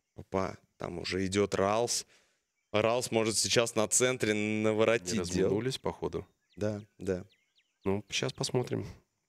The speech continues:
Speaker 1: Какие же передвижения интересные в этом
Speaker 2: Там
Speaker 1: раунде по
Speaker 2: щас
Speaker 1: карте.
Speaker 2: вот тайминг, тайминг ловит, находит минус, размин.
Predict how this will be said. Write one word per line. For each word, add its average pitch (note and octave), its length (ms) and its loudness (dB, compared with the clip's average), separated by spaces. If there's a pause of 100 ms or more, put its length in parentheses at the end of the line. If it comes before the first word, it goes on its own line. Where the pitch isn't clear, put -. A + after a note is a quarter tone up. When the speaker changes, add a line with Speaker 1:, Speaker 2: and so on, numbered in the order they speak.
(340)
Speaker 1:
Какие C#3 240 0
же C3 120 0
передвижения B2+ 560 2
интересные A#2 440 2
в G2 40 4
этом G#2+ 140 2
Speaker 2:
Там G#2 40 0
Speaker 1:
раунде A2+ 320 2
по G#2 120 2
Speaker 2:
щас A2+ 100 2
Speaker 1:
карте. A#2+ 160 2
Speaker 2:
вот B2 200 2 (140)
тайминг, G3+ 340 6 (120)
тайминг A3 360 6
ловит, F#3 240 8
находит B2+ 380 2
минус, D3+ 300 4
размин. F#3+ 320 2